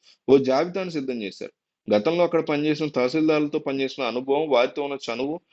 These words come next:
పాత తేదీలలో భూములు కేటాయించారని నకిలీ రికార్డులు తయారు చేసి వాటిని తహసీల్దార్ కార్యాలయంలోని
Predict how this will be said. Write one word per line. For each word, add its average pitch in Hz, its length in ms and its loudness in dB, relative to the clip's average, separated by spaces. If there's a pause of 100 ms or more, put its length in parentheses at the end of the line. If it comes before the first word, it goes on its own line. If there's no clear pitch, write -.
(260)
పాత 175 320 4
తేదీలలో 175 460 0
భూములు 156 380 -6
కేటాయించారని 147 840 -4
నకిలీ 143 280 -2
రికార్డులు 147 400 -2
తయారు 123 200 2
చేసి 120 280 -6 (460)
వాటిని 143 260 4
తహసీల్దార్ 175 520 2
కార్యాలయంలోని 147 1080 -2